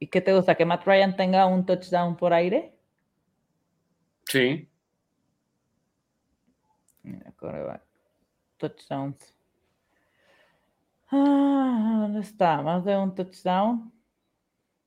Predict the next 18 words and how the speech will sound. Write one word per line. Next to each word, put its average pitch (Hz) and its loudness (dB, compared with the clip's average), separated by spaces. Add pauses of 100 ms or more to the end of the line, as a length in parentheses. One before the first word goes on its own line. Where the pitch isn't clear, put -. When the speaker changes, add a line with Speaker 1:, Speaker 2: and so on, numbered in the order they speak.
(160)
Speaker 1:
por 139 -8
aire. 254 2 (1800)
Con 220 2
eso, 349 4 (540)
si 202 -6
ponemos 190 -2
el 190 -6
touchdown 277 0
de 277 2
Jonathan 208 -2
Taylor, 135 -4 (720)
de 156 0 (340)
más 220 2
de 247 2
trece 233 -4
puntos 220 -6
de 180 0
Pittsburgh, 160 -8